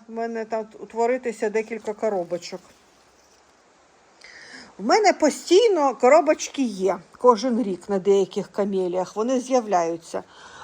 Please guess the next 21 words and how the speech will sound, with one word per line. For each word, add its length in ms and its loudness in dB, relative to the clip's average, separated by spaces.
Але 300 4
весь 160 -2
час 460 2
я 560 4
так 240 -2
не 100 -8
слідкую 600 -8
за 140 -2
ними, 300 -4
вони 220 -4
десь 280 -6
відпадають 720 0
на 100 -6
землю 500 -6
і 380 -12
все. 280 -14
І 220 -8
загубилася, 840 -2
і 180 -6
не 140 -6
знайдеш. 800 -8